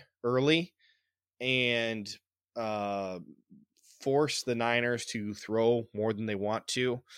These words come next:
I think this game could get ugly for the Niners in a hurry. Uh, that being said, you know, uh, halftime changes things. <laughs> So, uh,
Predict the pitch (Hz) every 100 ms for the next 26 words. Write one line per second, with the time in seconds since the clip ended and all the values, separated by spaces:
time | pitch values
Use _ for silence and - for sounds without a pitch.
0 | - - _ 131 139 143 123 120 131 123
1 | 113 - 139 113 113 - 107 117 98 98
2 | 95 - 107 104 92 98 101 90 80 80
3 | - - _ 120 98 - 117 98 67 -
4 | _ - _ _ _ _ _ _ - 101
5 | 98 98 - 117 131 143 147 127 160 160
6 | 160 139 _ _ _ _ 123 131 131 131
7 | 127 117 120 110 101 101 - - 120 120
8 | - 131 123 127 120 120 107 107 113 -
9 | 120 123 120 - - - - - - -
10 | - 160 123 120 113 - - _ - 120
11 | 120 113 113 110 107 110